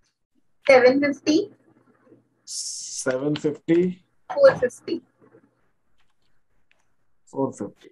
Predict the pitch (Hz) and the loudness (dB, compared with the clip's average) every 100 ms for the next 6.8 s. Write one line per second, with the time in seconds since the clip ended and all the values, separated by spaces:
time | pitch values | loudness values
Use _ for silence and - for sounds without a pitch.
0 | _ - 120 - - _ _ _ _ _ | _ -14 -14 -14 -20 _ _ _ _ _
1 | _ _ - 139 143 131 160 - 170 160 | _ _ -4 0 2 4 4 4 2 4
2 | 180 190 - 127 139 151 151 160 160 156 | 2 2 -4 -6 0 0 2 2 2 0
3 | - 151 151 143 147 160 139 143 - 165 | -8 -4 -4 -4 -8 -8 -10 -12 -6 -4
4 | 190 202 202 185 180 196 180 180 180 190 | 0 0 2 0 0 0 2 2 2 -2
5 | 180 190 175 156 180 175 160 156 160 175 | -4 -4 -4 -2 -2 -2 0 0 0 -2
6 | 175 170 156 170 190 - 190 | -2 0 2 0 -4 -4 -4